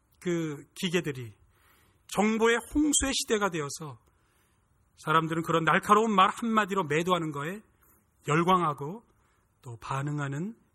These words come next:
시대가 되었습니다. 삼 절에 보면, "내가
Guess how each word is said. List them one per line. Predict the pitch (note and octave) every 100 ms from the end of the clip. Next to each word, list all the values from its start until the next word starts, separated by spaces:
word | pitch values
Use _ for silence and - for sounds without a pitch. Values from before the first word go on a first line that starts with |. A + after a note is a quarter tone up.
| _
시대가 | - - A#2+ A2+
되었습니다. | A2+ A#2+ G#2+ - A#2 _ _ _ _ _ _ _ _ _ _ _ _ _ _ _ _ _ _
삼 | _ -
절에 | E3+ D#3+
보면, | D#3 C#3+ C#3+ E3+ A3 _ _ _ _ _ _ _ _ _ _
"내가 | - D3 D#3+